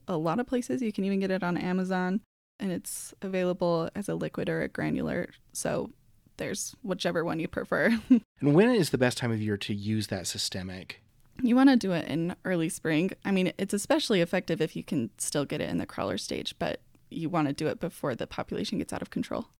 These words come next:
Speaker 2: So we're getting toward the end of the podcast, and I want to end it on a happier note than what we've been talking about. So, Savannah, you've been out taking pictures of flowers and landscapes for social media for Extension.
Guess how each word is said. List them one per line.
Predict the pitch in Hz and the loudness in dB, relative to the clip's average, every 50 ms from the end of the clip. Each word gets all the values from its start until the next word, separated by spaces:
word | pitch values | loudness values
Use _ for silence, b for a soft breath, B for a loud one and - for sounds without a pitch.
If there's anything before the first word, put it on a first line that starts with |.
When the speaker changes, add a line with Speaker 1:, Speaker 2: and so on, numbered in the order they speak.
| _ _ _ _ _ _ _ _ _ _ _ _ _ _ _ _ _ _ _ _ _ _ _ _ | _ _ _ _ _ _ _ _ _ _ _ _ _ _ _ _ _ _ _ _ _ _ _ _
Speaker 2:
So | - - 196 | 8 10 10
we're | 190 | 12
getting | 190 226 262 254 | 12 10 6 6
toward | - - 202 175 147 | 6 6 6 6 6
the | 147 123 135 | 6 6 6
end | 135 127 | 6 6
of | 113 | 4
the | 107 | 2
podcast, | - - - - 113 110 110 - - - 104 101 95 95 101 - - | 0 0 0 4 4 4 4 2 -2 -6 -4 -2 -2 -2 -2 0 0
and | 107 | 2
I | 107 | 2
want | 107 104 104 117 127 139 143 143 | 2 2 0 0 0 0 0 0
to | - - - | -2 -2 2
end | - 113 113 117 | 4 6 6 6
it | 117 107 | 6 4
on | - 104 104 104 | 4 4 2 2
a | 98 | 2
happier | 90 - - - 123 117 - - 107 101 98 | 0 0 0 2 2 2 0 -2 -2 -2 0
note | 98 98 104 104 101 98 - - | 0 2 2 2 2 2 0 -2
than | 104 95 | -2 -2
what | 98 95 87 98 | -2 0 0 -2
we've | 107 98 98 | -2 -4 -2
been | - 98 95 | -2 -2 -2
talking | - - - - 95 98 95 - 107 95 92 | -4 -4 -4 -4 -4 -4 -4 -4 -4 -4 -4
about. | 92 - 95 92 92 - - - | -4 -4 -2 -2 -2 -4 -4 -2
So, | - - 123 | 0 0 2
Savannah, | - - 117 135 143 151 151 | 2 2 2 4 4 4 4
you've | 147 160 220 214 180 | 4 4 4 4 6
been | 147 107 | 4 6
out | 104 104 104 104 104 - | 6 4 4 2 2 0
taking | - - 123 110 - - 101 | -2 -2 -4 -4 -4 -6 -8
pictures | - - - - 117 - - - 110 101 101 98 - - | -8 -6 -4 -4 -2 0 0 2 2 4 2 2 0 -2
of | - - 107 104 101 101 98 101 98 95 | -2 -2 0 0 2 2 2 2 0 -2
flowers | - - - 123 107 101 101 101 101 101 104 98 - | -6 -2 2 4 4 6 6 6 6 4 4 2 2
and | 101 95 95 | 0 0 0
landscapes | 95 95 95 98 101 - - 101 90 90 - - | 0 0 0 0 -2 -2 -4 -6 -6 -6 -6 -8
for | - - - 101 95 | -8 -4 -4 -2 -2
social | - - - 110 - - 101 | 0 0 0 0 0 0 0
media | 107 135 175 185 143 107 101 98 | 2 2 4 4 4 2 0 -2
for | - - 101 | -2 -4 -4
Extension. | 98 90 - - - 95 90 90 - - 87 87 101 117 | -4 -4 -4 -4 -4 -4 -6 -6 -6 -6 -6 -6 -8 -10